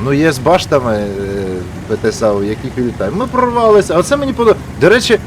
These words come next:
ось так, коли дуже велика армада, і зразу ж продавлювати. Всі, вся основна маса, вона скупу-, скучкувалася, скупувалася, от саме біля гірки і під гіркою. Там два танки тримають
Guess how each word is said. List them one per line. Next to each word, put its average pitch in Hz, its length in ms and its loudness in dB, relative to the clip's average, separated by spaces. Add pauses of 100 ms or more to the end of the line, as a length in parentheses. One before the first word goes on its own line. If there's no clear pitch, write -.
(120)
ось 160 200 2
так, 233 180 2
коли 202 260 6
дуже 190 260 4
велика 190 400 4
армада, 202 380 2
і 185 140 0
зразу 170 440 2
ж - 120 -8
продавлювати. 156 760 2 (320)
Всі, 202 420 2
вся 196 260 2
основна 180 460 0
маса, 143 560 0 (120)
вона 113 160 -4
скупу-, 127 540 -8 (100)
скучкувалася, 143 800 0
скупувалася, 135 880 0 (460)
от 117 160 -4
саме 139 360 0 (360)
біля 139 220 4
гірки 98 420 -4
і 113 60 -4
під 123 200 -6
гіркою. 90 540 -4
Там 143 220 2
два 160 200 4
танки 151 380 0
тримають 123 560 0